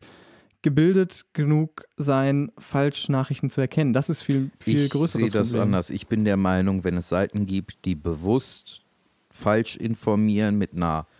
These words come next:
Speaker 2: äh, mit einer Intention, die, ähm, ganz klar in Richtung Propaganda geht, muss das sanktioniert werden.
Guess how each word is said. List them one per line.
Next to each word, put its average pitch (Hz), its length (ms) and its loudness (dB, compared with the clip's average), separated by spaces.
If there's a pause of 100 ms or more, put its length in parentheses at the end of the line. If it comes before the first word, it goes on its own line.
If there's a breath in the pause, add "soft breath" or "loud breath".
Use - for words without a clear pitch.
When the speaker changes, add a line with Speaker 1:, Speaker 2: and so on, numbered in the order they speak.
(360 soft breath)
Speaker 2:
äh, 80 460 -4 (180)
mit 98 200 -6
einer 78 300 -4 (500)
Intention, 113 1300 0
die, 95 540 -2 (720 soft breath)
ähm, 87 500 -2 (2250)
ganz 117 320 0
klar 113 220 2
in 110 80 2
Richtung 107 320 -2
Propaganda 98 680 0
geht, 104 240 -4
muss 98 180 -2
das 98 160 -2
sanktioniert 92 600 -4
werden. 69 340 -10